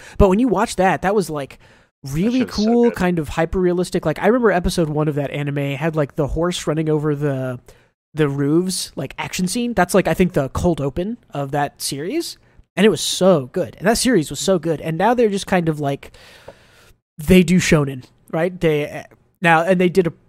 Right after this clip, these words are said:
Speaker 1: good job with Chainsaw Man from what I've seen. They do a good job with Jujutsu Kaisen from what I've seen. Uh, I
Speaker 2: Did they
Speaker 1: do
Speaker 2: do J J K?
Speaker 1: They did, yeah, they did J J K, they do Chainsaw
Speaker 2: Holy
Speaker 1: Man.
Speaker 2: shit.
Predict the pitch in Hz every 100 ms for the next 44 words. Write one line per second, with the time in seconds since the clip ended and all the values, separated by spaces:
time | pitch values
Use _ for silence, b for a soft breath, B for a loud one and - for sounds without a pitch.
0 | - 196 208 190 190 185 175 175 170 156
1 | 160 151 151 - 160 156 151 - _ _
2 | _ _ _ _ _ _ _ _ - -
3 | 175 175 170 160 165 156 156 - 160 147
4 | - - 151 143 143 156 147 143 - 151
5 | 143 143 139 _ - 139 131 131 135 b
6 | b b _ _ _ - 160 143 202 233
7 | 233 240 233 226 - 110 117 107 92 101
8 | 214 _ _ - 165 170 160 160 135 175
9 | 139 135 156 147 143 151 147 139 151 139
10 | 135 139 127 139 131 135 127 127 123 113